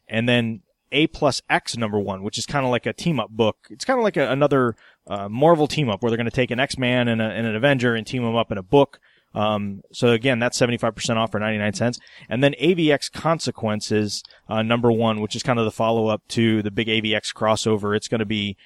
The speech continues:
a weekly book, and the first issue is fifty percent off. It's one ninety-nine, and the other four will be forty percent off. So again, it's a weekly event. Um, there's plenty of other, um, monthly comics, hardcovers,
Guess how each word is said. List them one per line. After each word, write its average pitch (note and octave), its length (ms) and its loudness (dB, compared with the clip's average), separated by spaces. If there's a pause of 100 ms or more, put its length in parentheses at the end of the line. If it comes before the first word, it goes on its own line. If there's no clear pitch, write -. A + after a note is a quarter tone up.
(140)
a A2 120 -4
weekly B2+ 460 0
book, G#2 360 0
and A2 160 -6
the G#2+ 60 -4
first - 280 2
issue A#2 280 -2
is G#2+ 100 -4
fifty C3+ 260 -4
percent A2 360 -4
off. G#2 180 -4
It's - 140 -14
one B2 140 -2
ninety-nine, G#2+ 500 -2 (240)
and G#2 100 -6
the A#2 60 4
other C3 160 4
four A#2+ 420 2
will G#2+ 160 -2
be G2+ 220 -6
forty D#3 320 2
percent G2 340 -6
off. F2+ 220 -12
So G#2 240 -6
again, G#2 240 -4
it's G2 120 -10
a A2 40 -4
weekly G#2+ 400 -6
event. G2+ 320 -6 (400)
Um, G2 380 -10
there's A#2+ 160 -2
plenty E3+ 540 2
of A#2+ 340 2
other, A#2+ 440 4 (340)
um, F#2+ 340 -10 (440)
monthly D#3 400 2
comics, C3 360 0
hardcovers, A#2+ 600 2